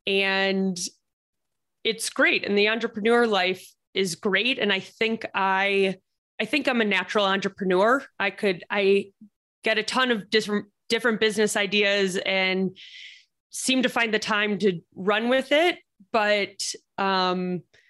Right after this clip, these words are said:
the reason I moved here was to get more work-life balance. And the reason I just moved out of my entrepreneur role is to get more work-life balance, um, which I'm finding now going to an office every day and leaving it at the office.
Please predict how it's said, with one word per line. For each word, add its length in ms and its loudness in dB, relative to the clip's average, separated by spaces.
the 160 0
reason 460 0
I 80 0
moved 640 0
here 640 -2
was 240 0
to 80 -6
get 200 -2
more 180 2
work-life 520 0
balance. 580 0
And 260 2
the 100 2
reason 320 2
I 80 2
just 280 -2
moved 200 2
out 220 0
of 220 0
my 360 0
entrepreneur 640 2
role 440 2
is 160 0
to 60 0
get 400 -2
more 300 6
work-life 440 0
balance, 580 -6
um, 320 0
which 180 -2
I'm 200 0
finding 760 -2
now 680 2
going 260 2
to 120 -2
an 60 2
office 340 -2
every 220 -4
day 240 -2
and 160 -4
leaving 360 0
it 120 -2
at 120 -4
the 100 -4
office. 540 -6